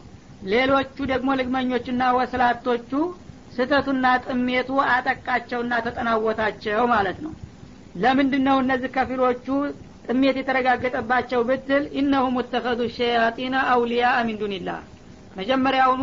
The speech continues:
እኔ ጌታቸው የነገርኳቸውና የመከርኳቸውን ወደ ጎን በመተው ሸያጢኖችን፣ እ፣ ሰይጣኖችን ከአላህ ሌላ እንደ ወገንና እንደ ወዳጅ አድርገው ስለያዟቸው እኔ የመከርኳቸውን ነገር ትተው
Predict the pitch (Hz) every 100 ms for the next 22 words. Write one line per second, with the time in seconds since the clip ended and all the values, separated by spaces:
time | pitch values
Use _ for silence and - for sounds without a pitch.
0 | 277 277 262 240 254 262 254 285 269 254
1 | 240 240 247 240 247 247 247 247 240 247
2 | - 247 233 262 254 247 247 240 262 247
3 | 240 240 233 254 370 - - - - -
4 | - - 240 262 269 277 269 254 247 277
5 | 226 160 - - - - - 214 208 233
6 | 254 277 254 254 247 285 269 269 254 285
7 | 262 269 247 254 269 277 277 254 262 262
8 | 247 254 247 254 262 269 240 254 247 247
9 | 233 240 233 226 277 269 247 226 208 208
10 | 190 - 165 - - - - - - -
11 | 202 262 277 277 254 254 262 240 254 247
12 | 254 247 247 247 262 254 254 254